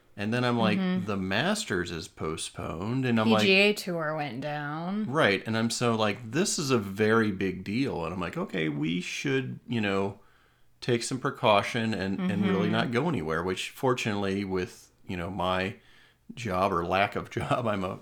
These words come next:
Speaker 1: I'm a farmer now, um, and a podcaster, but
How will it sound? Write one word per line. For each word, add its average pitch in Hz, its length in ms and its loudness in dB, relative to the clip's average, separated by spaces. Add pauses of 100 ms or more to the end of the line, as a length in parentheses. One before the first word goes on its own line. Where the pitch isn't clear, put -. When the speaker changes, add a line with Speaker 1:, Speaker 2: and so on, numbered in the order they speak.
Speaker 1:
I'm 110 140 -8
a 104 60 -10
farmer 123 400 -4
now, 92 440 -4 (520)
um, 92 520 -2 (380)
and 110 120 -4
a - 20 -2
podcaster, 139 760 -6
but 113 280 0